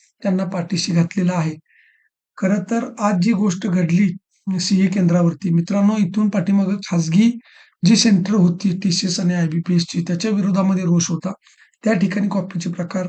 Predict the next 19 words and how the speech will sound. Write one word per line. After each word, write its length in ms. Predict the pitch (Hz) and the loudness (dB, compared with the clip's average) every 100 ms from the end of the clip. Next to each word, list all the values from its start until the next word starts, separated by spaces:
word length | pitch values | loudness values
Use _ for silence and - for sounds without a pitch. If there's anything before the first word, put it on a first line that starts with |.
| - | -8
सर्रासपणे 640 | - 196 175 185 - 185 | -6 -2 -2 -2 -4 -4
घडतायत 440 | 180 170 - 180 180 | 0 -2 0 -2 -2
हे 120 | 202 - - - - | -4 -6 -18 -16 -2
लक्षात 400 | 202 185 - 233 | 0 0 0 0
आल्यानंतर 580 | 214 202 202 190 185 220 277 _ _ _ _ _ _ _ _ _ _ 202 | 2 2 2 0 -2 -6 -8 _ _ _ _ _ _ _ _ _ _ 0
विद्यार्थ्यांनी 500 | 190 208 196 220 214 | 2 4 2 0 2
मागणी 280 | 190 170 180 | 4 4 2
केली 200 | 185 180 | -2 -2
होती 240 | 170 190 | -2 -4
की 80 | 180 | -2
आम्हाला 320 | 214 185 190 | -2 0 0
अधिकृत 440 | 190 175 196 240 - | 0 0 2 0 0
सेंटर 260 | 185 175 | 0 0
द्या, 160 | 170 160 - - - _ | 0 -2 -10 -20 -20 _
परंतु 400 | 202 196 180 214 | 2 2 2 0
या 160 | 208 226 - | 0 0 -2
अधिकृत 500 | 175 185 185 233 226 | 0 0 0 -2 -2
सेंटरवर 580 | 220 175 170 190 185 190 | 0 0 0 -2 -2 -4
सुद्धा 520 | - 175 147 202 | -4 -6 -2 0